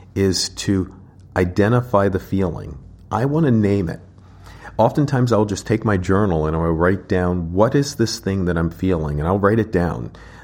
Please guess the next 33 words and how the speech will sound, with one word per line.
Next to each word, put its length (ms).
There's 160
something 280
about 240
putting 340
it 120
on 140
paper. 560
There's 160
something 280
about 320
making 500
it 120
evident 460
there, 260
or 80
taking 320
it 100
outside 440
of 40
myself 380
and 120
writing 280
it 160
down. 320
I 200
feel 520
angry. 480
I 160
feel 320
hurt. 480
I 140
feel 320
embarrassed. 680